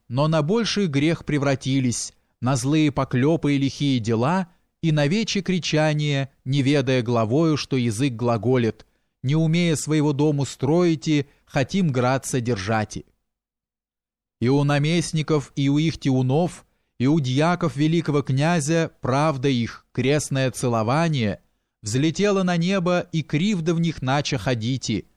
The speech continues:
иначе быть и многое злая от них, были немилостивы да пскович, а псковичи бедные не ведали правды московские.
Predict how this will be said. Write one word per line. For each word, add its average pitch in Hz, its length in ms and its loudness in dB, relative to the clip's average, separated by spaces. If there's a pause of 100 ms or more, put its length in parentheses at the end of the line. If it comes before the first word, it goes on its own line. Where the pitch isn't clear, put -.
(240)
иначе 131 540 0
быть 139 280 0
и - 20 0
многое 131 480 2
злая 135 500 0
от 127 140 -2
них, 139 400 -2 (340)
были 214 340 2
немилостивы 185 760 0
да 143 120 -2
пскович, 131 720 -4 (360)
а 143 120 0
псковичи 170 640 -2
бедные 175 560 0
не 151 180 0
ведали 151 400 0
правды 123 400 -2
московские. 113 880 -4